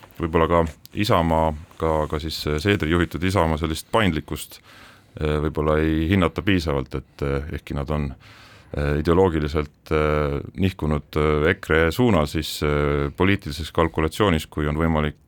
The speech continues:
äh, võimu realiseerida, siis ei maksa alahinnata siiski ka valmisolekut ja võimet nüüd edaspidi ka, ka teha teistsuguseid koalitsioonivalikuid, kui see, ütleme,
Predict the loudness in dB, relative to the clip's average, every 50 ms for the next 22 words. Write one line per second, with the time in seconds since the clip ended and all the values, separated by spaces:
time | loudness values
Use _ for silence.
0 | -2 -2 -2 -2 -4 -8 -12 -4 0 2 2 2 4 2 4 2 2 2 2 2
1 | 2 2 0 0 -4 -6 -6 -8 -12 -10 -8 -6 -6 -6 -6 -4 -2 0 2 2
2 | 2 2 0 -2 -6 -8 -10 -10 -10 -10 -12 -10 -10 -10 -10 -12 -16 -20 -20 -20
3 | -20 -20 -20 -20 _ -20 _ -20 _ _ -8 _ 0 2 4 4 4 4 2 0
4 | 0 0 0 0 0 -2 -6 -6 -4 -2 2 2 4 4 4 2 0 0 0 0
5 | 2 2 2 2 2 0 -2 -4 -6 -6 -4 -2 0 2 2 2 2 0 -2 -6
6 | -4 -4 -2 0 2 2 2 2 2 2 2 2 0 -4 -6 -4 -6 -8 -4 -2
7 | -2 -2 -2 -2 -2 -2 -2 0 -2 -2 -4 -4 -6 -6 -8 -8 -8 -8 -8 -4
8 | -4 -6 -6 -6 -6 -6 -4 -4 -4 -6